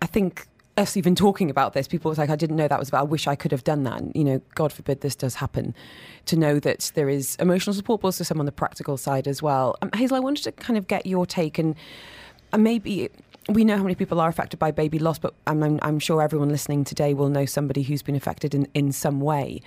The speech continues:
But what about supporting friends during that time? And, and I know you both obviously do a lot with I V F and, and trying to con-, trying to conceive, but how can people be a good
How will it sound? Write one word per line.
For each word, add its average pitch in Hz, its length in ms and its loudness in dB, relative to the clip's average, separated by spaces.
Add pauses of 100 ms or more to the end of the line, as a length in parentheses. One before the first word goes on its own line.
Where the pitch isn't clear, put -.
(420)
But 214 80 -4
what 247 160 2
about 262 300 -2
supporting 175 580 0
friends 120 640 -2
during 131 300 0
that - 160 -4
time? 135 260 0
And, 139 160 0 (460)
and 160 240 2
I 165 100 2
know 170 220 4
you 165 260 0
both 156 300 0
obviously 151 240 -2
do 147 180 2
a - 0 -
lot 139 260 0
with 147 200 -4
I 147 120 0
V 139 140 0
F 135 160 -4
and, 139 160 -4
and 135 160 0
trying 139 240 -2
to - 100 -8
con-, 127 300 -8
trying 143 240 -2
to - 60 -8
conceive, 143 400 -2
but - 100 -4
how 233 220 0
can 277 180 0
people 190 240 -2
be 170 220 0
a 156 80 2
good 156 400 -2